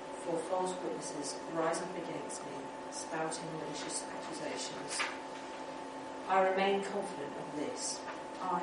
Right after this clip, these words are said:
will see the goodness of the Lord in the land of the living. Wait for the Lord, be strong, take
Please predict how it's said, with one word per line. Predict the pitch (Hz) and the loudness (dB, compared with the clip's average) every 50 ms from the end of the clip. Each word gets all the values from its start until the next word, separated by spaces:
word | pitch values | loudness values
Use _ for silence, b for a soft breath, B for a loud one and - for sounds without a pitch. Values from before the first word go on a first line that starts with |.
| 180 175 165 | 2 0 0
will | 165 180 | 0 0
see | - - - 190 180 | 0 0 0 0 0
the | 151 151 - - - 139 135 - - | 0 0 -2 -2 -4 -4 -4 -2 -2
goodness | 180 180 180 180 180 - - | -2 -2 -2 -2 -2 -2 -2
of | 180 - - - - | -2 -2 -2 -2 0
the | - | 2
Lord | - - - - - - - | 4 4 4 2 0 0 -2
in | - - - - - 147 147 | -4 -4 -6 -6 -4 -4 -2
the | - | -2
land | - - - | -2 -2 -2
of | - - - - | -4 -4 -4 -4
the | - 147 | -4 -2
living. | 147 - - - - - - - - - - - - - - - - - - - - - - - | -2 -2 -4 -4 -4 -6 -6 -6 -6 -6 -6 -6 -8 -8 -8 -8 -8 -8 -8 -6 -8 -6 -4 -2
Wait | - - 151 143 - - | 0 2 2 0 -2 -4
for | - 170 170 | -4 -2 -2
the | 160 147 147 | 0 0 2
Lord, | 147 143 143 147 - - - - - - - - | 2 2 0 0 -2 -4 -6 -6 -6 -8 -6 -6
be | - 160 | -4 -4
strong, | 165 - - - 165 156 - - - - - - - - - | -4 -4 -2 0 2 2 2 0 -2 -4 -6 -6 -8 -6 -6
take | - - 170 165 165 - | -6 -4 -2 -2 -2 -2